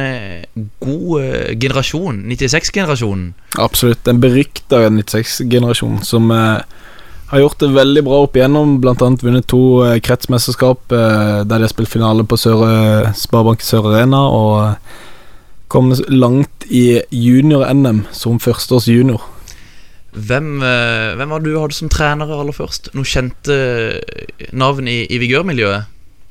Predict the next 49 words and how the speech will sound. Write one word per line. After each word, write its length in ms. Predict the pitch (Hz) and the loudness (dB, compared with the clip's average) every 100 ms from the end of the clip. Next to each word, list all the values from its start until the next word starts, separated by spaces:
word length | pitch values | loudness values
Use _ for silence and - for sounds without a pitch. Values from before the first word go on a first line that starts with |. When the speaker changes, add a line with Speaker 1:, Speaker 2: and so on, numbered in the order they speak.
| - | -6
Speaker 2:
Altså, 300 | - 117 131 120 | -2 2 2 2
aller 460 | 131 139 135 127 | 4 6 6 4
tidligst 460 | 117 135 160 170 - | 2 0 2 2 2
så 40 | |
var 120 | 127 123 | 2 4
det 80 | |
jo 40 | 120 | 2
mest 160 | 113 | 0
foreldre 640 | - 113 113 120 123 120 110 | 0 2 4 4 4 4 2
og 60 | 107 | 0
sånne 240 | - 110 117 | 0 0 2
ting, 180 | 127 117 | 2 2
men 80 | 113 | 0
etter 180 | 113 117 | 2 2
hvert 220 | 131 - | 2 2
så 80 | 147 | 0
fikk 220 | 135 - | 0 2
vi 60 | 127 | 2
jo 80 | 110 | 2
profilerte 500 | 123 117 113 123 110 | 0 2 2 2 -2
trenere 440 | - 110 110 113 | 0 2 4 4
i 80 | 113 | 4
Ole 240 | 113 113 | 4 4
Erik 260 | 107 107 104 | 4 2 0
Martinsen 540 | 110 - 120 117 113 | -2 0 -2 0 0
og 260 | 110 107 104 | 2 2 2
Rolf 220 | 113 113 | 0 0
Sagen. 400 | - 107 117 107 - - | 0 0 0 -2 -4 -4
Det 100 | 113 | 0
var 120 | 117 | 2
vel 80 | 117 | 4
egentlig 260 | 113 113 110 | 2 0 2
Rolf 180 | 117 110 | 0 2
Sagen 320 | 117 123 135 | 2 2 2
som 140 | 135 | 0
tok, 180 | 113 120 - - 113 | 0 0 -2 -2 0
eh, 320 | 110 104 104 98 - - - - - | 2 2 0 -4 -12 -18 -18 -18 -6
tok 140 | - 131 | -2 4
over 300 | 127 123 120 | 4 4 2
oss 100 | - | 2
først, 240 | 151 - | 0 2
og 80 | 131 | 0
hadde 380 | 117 123 131 120 | 2 4 4 4
vel 400 | 120 117 110 107 | 2 2 2 0
oss 320 | 110 - - | -2 -6 -6
et 180 | 110 110 | -4 2
år 220 | 117 117 | 2 4
eller 120 | 110 | 2
to 140 | 110 | 2